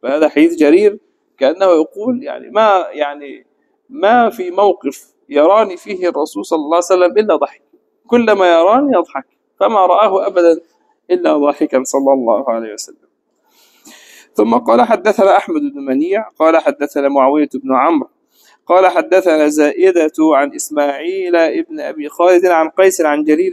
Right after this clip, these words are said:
رضي الله عنه أنه قال: ما حجبني رسول الله صلى الله عليه وسلم منذ أسلمت، ولا رآني إلا تبسم".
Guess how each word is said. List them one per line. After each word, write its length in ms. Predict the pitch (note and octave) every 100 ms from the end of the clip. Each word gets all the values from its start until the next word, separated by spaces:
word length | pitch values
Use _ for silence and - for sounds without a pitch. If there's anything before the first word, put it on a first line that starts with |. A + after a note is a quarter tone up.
| D#3+
رضي 260 | D3+ D#3
الله 340 | D3+ D#3 E3 D3+
عنه 220 | E3 D3+
أنه 240 | C#3 D#3+ D#3
قال: 240 | D#3+ D#3 C#3+
ما 120 | C#3+
حجبني 640 | - G3 F3 D#3 D3+ D3
رسول 340 | C#3+ C#3+ D#3 D#3
الله 560 | D3 D3+ E3 E3 E3+ - _ _ _
صلى 400 | - D#3 D3+ C#3+
الله 520 | C#3 C#3 D3 D3 C3
عليه 280 | B2+ B2+ C3+
وسلم 560 | B2+ F3+ F3 E3 D3+
منذ 220 | D3 D3 -
أسلمت، 540 | D3 - D#3+ D3 - - _ _
ولا 300 | C#3+ F3+ G3
رآني 640 | D#3+ - F3 F3+ F3 F3+ - _ _ -
إلا 480 | E3+ D3 D3 E3 F3
تبسم". 720 | D3+ C3+ C3 - B2+ B2+